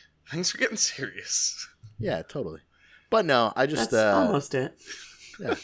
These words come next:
Speaker 2: no, I don't know. It is what it is, but yeah.
Speaker 3: I get that. Sometimes also the, the, a really good thing you can do after a breakup, other than just drink and reflect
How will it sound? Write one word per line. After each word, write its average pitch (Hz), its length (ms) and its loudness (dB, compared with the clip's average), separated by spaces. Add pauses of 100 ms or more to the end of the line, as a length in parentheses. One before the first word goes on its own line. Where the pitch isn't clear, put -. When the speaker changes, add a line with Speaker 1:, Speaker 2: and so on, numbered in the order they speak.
(120)
Speaker 2:
no, 135 260 -4 (440)
I 170 80 6
don't 147 100 6
know. 113 140 4 (840)
It 139 80 -2
is 113 140 0
what 101 100 0
it 82 80 -4
is, 85 380 -8
but 76 180 -8 (580)
yeah. 127 200 -8 (1300)
Speaker 3:
I 214 80 -2
get 196 180 0
that. 131 240 4
Sometimes 240 380 6
also 156 320 8
the, 139 260 6 (280)
the, 143 300 4
a 135 140 2
really 143 320 4
good 127 180 2
thing 131 140 2
you 131 140 0
can 131 160 -2
do 131 140 2
after 127 300 0
a 131 60 -2
breakup, 123 480 -4 (420)
other 139 280 4
than 143 160 2
just 143 220 -2
drink 135 500 2 (100)
and 147 180 0
reflect 131 720 2